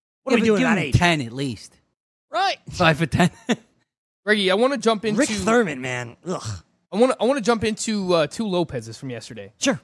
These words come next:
Speaker 3: I wanna ask you about Pablo Lopez because it's been three subpar starts. And before I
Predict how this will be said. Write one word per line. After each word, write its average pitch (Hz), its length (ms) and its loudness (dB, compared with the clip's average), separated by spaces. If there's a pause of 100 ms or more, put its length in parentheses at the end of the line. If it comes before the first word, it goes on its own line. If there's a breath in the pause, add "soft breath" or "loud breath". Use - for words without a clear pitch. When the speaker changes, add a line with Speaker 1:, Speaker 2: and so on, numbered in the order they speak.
(160)
Speaker 3:
I 180 60 -2
wanna 247 140 4
ask 254 180 0
you 240 80 2
about 202 240 0
Pablo 175 340 0
Lopez 156 380 -2
because 160 240 -4
it's 180 100 -6
been 233 160 2
three 233 400 -2
subpar 180 840 2
starts. - 520 -2
And 180 160 0
before 302 360 4
I 277 80 4